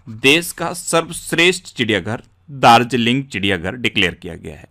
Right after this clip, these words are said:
और ये कहाँ पे है? पश्चिम बंगाल में। नेक्स्ट क्वेश्चन है, हाल ही में विनेश फोगाट ने सर्बिया में विश्व कुश्ती चैंपियनशिप में कौन सा पदक जीता है?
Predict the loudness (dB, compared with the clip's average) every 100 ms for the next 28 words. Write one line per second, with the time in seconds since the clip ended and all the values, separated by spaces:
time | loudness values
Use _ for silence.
0 | -6 -2 -2 0 -2 -4 -8 -12 -12 _
1 | _ _ _ _ -2 -2 0 -8 -10 -16
2 | -20 -20 _ _ _ _ _ _ _ -2
3 | 2 2 -2 -10 -12 -16 -20 _ _ _
4 | _ _ 2 4 4 2 -2 -4 0 4
5 | 4 4 0 -2 2 2 2 -4 -4 -2
6 | 0 0 2 2 2 0 -8 0 2 2
7 | -6 -6 -6 -4 -2 0 2 0 0 -2
8 | -2 -8 -10 -12 -14 _ _ _ _ 0
9 | 0 0 -4 0 0 0 -2 -6 -20 -20
10 | -20